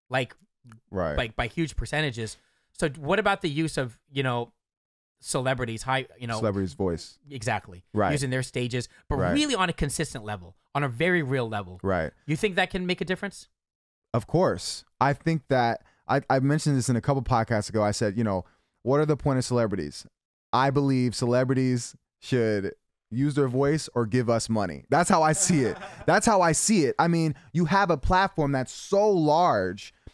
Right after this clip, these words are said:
Speaker 2: you know, where you can make a, I mean, think about it. Tory Lanez, his, his,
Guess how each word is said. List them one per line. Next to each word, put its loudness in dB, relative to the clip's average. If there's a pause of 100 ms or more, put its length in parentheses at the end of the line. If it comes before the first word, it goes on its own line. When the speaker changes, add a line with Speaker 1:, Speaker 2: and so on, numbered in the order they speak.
(160)
Speaker 2:
you 2
know, 4
where 2 (140)
you 0
can 2
make 2
a, 0 (220)
I -2
mean, 2
think 2
about 2
it. -4
Tory 2
Lanez, 2
his, 0 (140)
his, -2